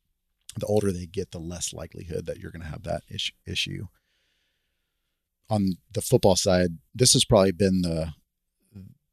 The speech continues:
the biggest struggle this year playing tackle football, 'cause I've coached his flag football, you know, teams for, you know, the last several years. And so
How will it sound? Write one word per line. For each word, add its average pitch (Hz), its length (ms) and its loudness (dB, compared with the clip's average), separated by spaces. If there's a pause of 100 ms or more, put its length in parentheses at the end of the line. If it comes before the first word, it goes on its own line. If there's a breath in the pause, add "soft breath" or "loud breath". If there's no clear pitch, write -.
the 110 80 4
biggest 104 280 6
struggle 117 440 6 (540)
this 113 280 6
year 120 180 8
playing 107 260 2
tackle 101 260 2
football, 117 400 2 (720)
'cause 107 140 -2
I've 104 200 2
coached 101 320 2
his 92 320 -2
flag 95 320 -2
football, 90 480 2 (400)
you 104 120 -2
know, 92 100 0 (540)
teams 92 360 -2
for, 87 340 -2 (180)
you 95 80 -12
know, 82 60 -8
the 82 80 -6
last 82 220 -4
several 82 240 -2
years. 82 320 -4
And 87 100 -6
so 85 220 0